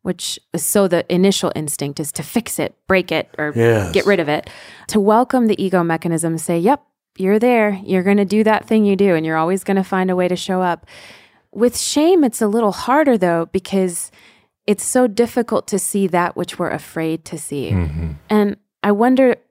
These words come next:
Speaker 1: you know, thinking on the, on the, the story you started with, Paul, if this doesn't connect back to the importance of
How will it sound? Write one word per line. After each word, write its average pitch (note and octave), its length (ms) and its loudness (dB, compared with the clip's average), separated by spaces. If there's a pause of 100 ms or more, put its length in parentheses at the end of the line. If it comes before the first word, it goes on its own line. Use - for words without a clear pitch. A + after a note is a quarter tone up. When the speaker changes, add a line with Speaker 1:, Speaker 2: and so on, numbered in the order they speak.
(100)
Speaker 1:
you G#3 180 2
know, F3 200 2
thinking G#3+ 360 2
on E3 140 0
the, D#3 160 -4
on F3 120 -2
the, D#3+ 220 -4 (120)
the F#3 100 -2
story F#3 320 -2
you D#3+ 120 -6
started E3+ 440 -4
with, D3+ 200 -12
Paul, D3 380 -8 (540)
if G3+ 120 -2
this A3+ 180 0
doesn't A#3+ 420 0
connect F#3+ 480 -4
back E3 280 -2
to - 120 -10
the E3+ 140 -2
importance D#3+ 580 -6
of - 400 -10